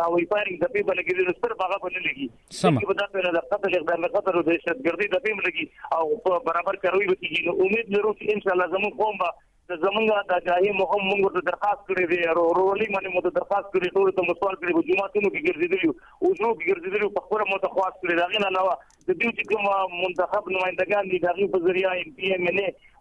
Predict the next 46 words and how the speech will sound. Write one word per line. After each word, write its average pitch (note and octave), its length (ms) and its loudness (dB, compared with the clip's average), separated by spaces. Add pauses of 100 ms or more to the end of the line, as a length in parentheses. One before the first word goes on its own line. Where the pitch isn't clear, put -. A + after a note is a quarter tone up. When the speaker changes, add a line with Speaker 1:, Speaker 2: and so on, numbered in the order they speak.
Speaker 1:
آ، - 20 0 (240)
د - 20 -8 (100)
څومره F#3+ 240 0
کونسلران F#3+ 560 0
دي، F#3 140 -4
د - 80 0
هغې G3 220 2
په F#3 100 2
ذریعه F3 180 2
او E3+ 80 -2
د E3+ 40 4 (100)
یوت G3+ 200 -2
پارلمنټ F#3 460 -2
د D#3+ 80 -4 (100)
ځوانانو F#3 420 0
په، E3+ 80 4 (380)
په E3+ 120 0
مرسته G3+ 340 0
باندې F3+ 200 -2 (320)
موږ G#3+ 200 0
د - 20 4 (140)
ټولو A3 240 4 (240)
قوم G#3 240 0
ته G3 100 -2
خپله F#3+ 240 0
دا F3+ 140 2
خبره F#3+ 240 2
رسولې F#3+ 380 2
ده F3 100 2
چې F3 120 -6
به F3 120 2
یې F#3+ 180 -2
د F3 40 0 (100)
دې G3 120 0 (360)
د F#3+ 40 -4 (120)
لږ B3+ 260 -2
ساعت G#3+ 240 0
د F3+ 100 -2
خوشحالۍ F#3+ 420 0
لپاره F3+ 240 -2 (100)
د E3 120 -8
چا F3+ 100 2 (100)
کور G#3 140 6
ورانېدی F3+ 460 0
شي، E3+ 200 0
څوک F#3+ 120 2